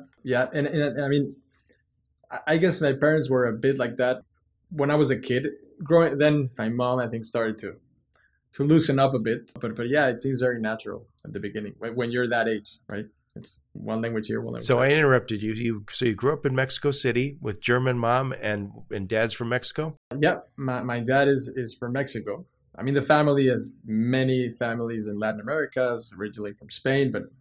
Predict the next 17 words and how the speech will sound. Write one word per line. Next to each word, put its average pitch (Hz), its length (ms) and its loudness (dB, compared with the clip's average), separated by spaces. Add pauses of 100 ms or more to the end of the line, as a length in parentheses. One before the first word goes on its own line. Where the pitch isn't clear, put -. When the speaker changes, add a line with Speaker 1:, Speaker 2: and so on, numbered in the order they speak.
(580)
Speaker 1:
a 104 60 -14
few 120 180 -6
generations 110 540 -4
in, 101 180 -14
in 110 140 -8
Mexico. 120 440 -6 (460)
I, 135 220 2
I 139 100 4
studied 143 380 4
most 139 280 4
of 123 120 -2
my 120 100 -2
life 117 260 0
at 113 100 -6
the 113 100 -2
American 110 320 -4
school, - 420 -2